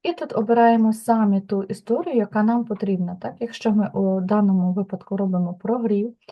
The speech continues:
якщо ми хочемо, щоб людина, а, відповіла зараз нам якесь кодове слово написала, так?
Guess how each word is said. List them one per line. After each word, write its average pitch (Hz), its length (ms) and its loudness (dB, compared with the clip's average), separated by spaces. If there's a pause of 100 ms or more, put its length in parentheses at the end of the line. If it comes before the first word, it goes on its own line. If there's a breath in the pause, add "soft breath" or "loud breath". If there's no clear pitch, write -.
(380 soft breath)
якщо 226 280 -4
ми 226 120 2
хочемо, 202 480 -2
щоб 190 240 -8
людина, 190 600 -2
а, 180 360 -6 (240)
відповіла 190 540 0
зараз 180 440 -4
нам 175 320 -2
якесь 180 340 -6
кодове 175 480 -2
слово 214 340 -4
написала, 220 680 -4
так? 214 300 -8